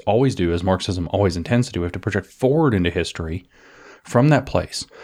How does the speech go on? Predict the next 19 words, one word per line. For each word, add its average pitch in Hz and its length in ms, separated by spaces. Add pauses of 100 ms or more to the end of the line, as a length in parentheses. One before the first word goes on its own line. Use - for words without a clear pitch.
(280)
And 120 80
when 107 100
we 104 60
project 98 280
forward 120 380
into 101 160
history, 90 400
we 90 140
have 95 120
to 95 80
look 92 200
at - 80
the - 60
churches 90 360
as 95 240
an 98 100
institution 98 520
that 87 100
produces 104 680